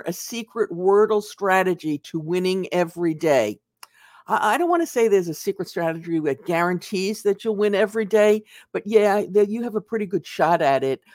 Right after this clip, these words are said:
um, if you follow the strategy that I outlined in my secret winning Wordle strategy,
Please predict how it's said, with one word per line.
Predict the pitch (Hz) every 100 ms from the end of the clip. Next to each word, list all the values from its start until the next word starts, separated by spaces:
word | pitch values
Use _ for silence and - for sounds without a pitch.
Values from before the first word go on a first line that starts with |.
| _ -
um, | 143 139 -
if | 185
you | 185
follow | - 175 165 175 170
the | 156
strategy | - - 160 160 156 160
that | 151 139
I | 131
outlined | 139 151 151 139 143 143 -
in | 147 143 139 143 _ _ _
my | 147 143 135
secret | 135 - 220 220 214 170
winning | 180 175 170
Wordle | 151 170 165 151
strategy, | - 143 131 127 120 135 123 123